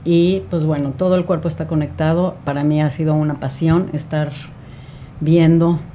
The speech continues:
una cosa con otra, cómo se conectan los órganos con las emociones, con los alimentos, con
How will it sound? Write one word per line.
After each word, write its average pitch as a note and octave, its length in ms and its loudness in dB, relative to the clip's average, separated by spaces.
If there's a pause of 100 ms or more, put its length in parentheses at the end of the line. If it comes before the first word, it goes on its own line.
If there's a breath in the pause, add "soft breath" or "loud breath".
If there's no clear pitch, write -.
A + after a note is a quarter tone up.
(260)
una D#3+ 360 4
cosa D#3 320 -4
con D#3 180 0
otra, D3+ 280 -2
cómo D3+ 160 -2
se D3+ 140 -6
conectan D3 480 -2
los C#3 180 -4
órganos D3 340 4
con C#3+ 120 -6
las C3+ 120 -6
emociones, D3+ 560 0
con D3+ 260 -4
los C#3+ 360 -8 (440 loud breath)
alimentos, F3 920 6
con D#3 560 2